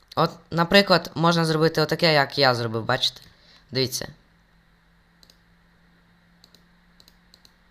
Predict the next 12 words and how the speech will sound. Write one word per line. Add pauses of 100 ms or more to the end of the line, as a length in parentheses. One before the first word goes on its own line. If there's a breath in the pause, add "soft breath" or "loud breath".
(1000)
Опа,
і
отакий
от
скрімер
у
нас,
бачите? (1000 soft breath)
Отак
от
зробити
можна.